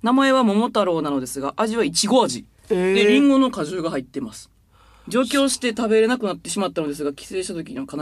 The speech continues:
Speaker 1: ず食べます。
Speaker 2: えー、
Speaker 1: あ、
Speaker 2: え、
Speaker 1: 新潟のご当地アイスやって。
Speaker 2: あ、新潟か。
Speaker 1: え？どういうこと？味は？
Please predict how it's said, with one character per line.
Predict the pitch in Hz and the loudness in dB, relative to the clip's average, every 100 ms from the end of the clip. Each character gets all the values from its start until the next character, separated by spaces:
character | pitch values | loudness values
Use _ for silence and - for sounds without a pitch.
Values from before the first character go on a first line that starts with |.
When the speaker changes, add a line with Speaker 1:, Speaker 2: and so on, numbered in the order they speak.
| 151 | -8
Speaker 1:
ず | - | -8
食 | |
べ | 107 | -8
ま | 95 | -10
す。 | - - - - - - - | -12 -20 -20 -18 -18 -10 0
Speaker 2:
え | 175 175 175 175 | 2 4 2 2
ー、 | 269 | 0
Speaker 1:
あ、 | |
Speaker 2:
え、 | 277 | 2
Speaker 1:
新 | 269 392 | 4 4
潟 | 392 359 | 4 4
の | 349 | 4
ご | 254 | 4
当 | 214 | 4
地 | 196 | 4
ア | 202 | 4
イ | 233 | 6
ス | |
や | 359 | 6
っ | |
て。 | |
Speaker 2:
あ、 | 427 | 6
新 | 403 | 4
潟 | 381 370 | 4 2
か。 | 220 165 - _ _ _ - - - - - - - - - - - - | 0 -2 -6 _ _ _ -20 -20 -20 -20 -20 -20 -20 -20 -20 -20 -20 -4
Speaker 1:
え？ | 233 415 - - - - - | 2 2 0 -14 -20 -20 -6
ど | 277 | -4
う | |
い | |
う | 370 | -4
こ | |
と？ | - - - - | -6 -12 -14 -8
味 | 262 381 427 | -6 -2 -2
は？ | 415 | -2